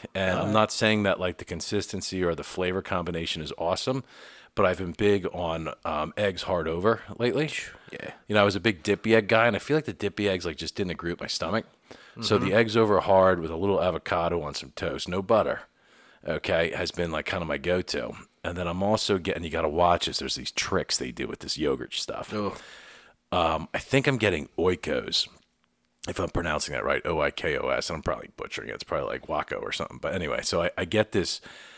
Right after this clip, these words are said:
Speaker 1: uh, no-fat Greek yogurt. It has zero sugar. It's not low sugar, zero sugar.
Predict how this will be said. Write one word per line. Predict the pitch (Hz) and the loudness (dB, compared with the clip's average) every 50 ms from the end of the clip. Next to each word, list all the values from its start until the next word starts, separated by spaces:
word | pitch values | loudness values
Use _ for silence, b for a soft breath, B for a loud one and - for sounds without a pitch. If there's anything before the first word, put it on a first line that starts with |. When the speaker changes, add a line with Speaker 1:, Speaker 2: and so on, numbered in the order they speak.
| B B B - | B B B -6
Speaker 1:
uh, | 71 78 85 80 73 76 - - | -2 -2 0 0 0 -2 -4 -4
no-fat | 92 98 101 110 113 117 127 135 - - - 101 78 62 64 65 - - - - B B B B B B B - - 82 | -4 -2 4 6 8 10 10 10 8 6 4 4 6 6 6 2 0 -2 -8 -14 B B B B B B B -18 -16 -12
Greek | - - 95 92 90 82 - _ - | -8 -6 -4 -4 -4 -4 -8 _ -8
yogurt. | - 78 80 73 71 - - - - - _ _ b b b b b b b b | -2 0 0 0 0 -2 -6 -10 -12 -16 _ _ b b b b b b b b
It | 107 104 90 | 0 2 2
has | - 98 87 85 - - - - - | 4 2 2 2 0 -2 -6 -8 -8
zero | - 78 78 - 110 107 107 107 101 98 98 92 87 82 80 80 | -6 -4 -2 0 0 2 2 4 4 4 4 4 4 4 2 0
sugar. | - - - - 90 82 76 69 64 | 0 0 0 2 0 0 0 -2 -4
It's | - - - | -4 -4 -2
not | 98 101 104 - 104 | -2 -2 -2 0 0
low | 110 110 104 104 104 | 2 2 4 4 2
sugar, | - - 85 76 69 64 65 65 64 62 - b b b b b b b b b | 2 0 0 0 -2 -2 -4 -4 -4 -6 -8 b b b b b b b b b
zero | 87 80 87 95 92 95 92 90 85 | -8 -6 -4 -2 0 0 2 0 0
sugar. | - - - 98 90 78 67 64 57 57 | 0 0 2 2 0 0 0 -2 -4 -4